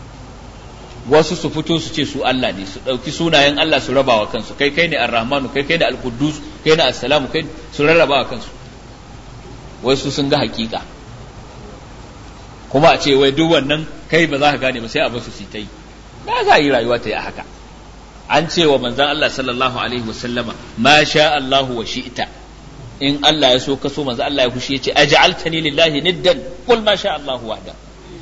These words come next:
Yanzu ka mai da ni kishiya ga Allah? Ka ce in Allah shi kadai ya so.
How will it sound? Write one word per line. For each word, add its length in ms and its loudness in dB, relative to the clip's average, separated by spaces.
Yanzu 200 -8
ka 160 2
mai 140 0
da 100 -4
ni 120 -4
kishiya 400 0
ga 120 2
Allah? 200 -6
Ka 100 4
ce 140 2
in 340 -2
Allah 260 4
shi 140 -6
kadai 300 0
ya 60 -2
so. 100 -10